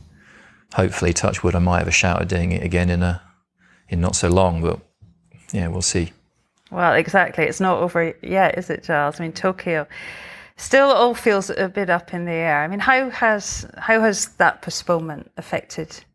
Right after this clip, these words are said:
Speaker 2: your build up to your title defense?
Speaker 1: Uh, yeah, it, I mean, it, it's been less than ideal. <laughs> Uh,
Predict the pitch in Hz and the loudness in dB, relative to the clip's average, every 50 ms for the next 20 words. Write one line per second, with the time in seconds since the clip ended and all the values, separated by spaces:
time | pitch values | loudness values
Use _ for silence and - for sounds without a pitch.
0 | _ _ - 175 170 165 - 180 175 165 165 160 165 160 - - - - - 160 | _ _ -10 -10 -8 -2 2 2 2 4 2 0 -2 -4 -6 -6 -10 -12 -10 -10
1 | 160 - - - 165 160 156 147 143 - 156 - - - 62 - - _ _ _ | -10 -10 -10 -8 -8 -8 -8 -10 -14 -16 -18 -14 -12 -12 -12 -12 -14 _ _ _
2 | _ _ _ _ _ _ _ _ _ _ - 139 143 147 151 156 151 156 147 127 | _ _ _ _ _ _ _ _ _ _ 2 4 6 6 8 6 6 6 4 4
3 | - - - - - - - - 139 135 143 131 113 87 82 85 87 98 101 101 | 2 0 -2 -4 -6 -6 -2 2 4 4 6 6 4 4 2 2 4 4 2 2
4 | - 107 104 110 110 104 - - 107 107 - - - - - - - - - - | 0 -2 0 0 0 0 2 2 2 2 0 -2 -2 -2 0 0 0 -2 0 0
5 | 110 110 - - - - 120 107 104 101 98 98 95 - - - 98 92 90 85 | 2 2 0 0 -2 0 0 2 2 2 2 2 2 2 0 0 2 0 0 0
6 | 80 90 80 76 76 - - - - - - - _ _ _ _ _ _ - - | 0 0 0 -2 -4 -6 -8 -10 -10 -14 -16 -20 _ _ _ _ _ _ -12 -8
7 | 87 87 80 82 85 85 | -6 -6 -4 -4 -6 -6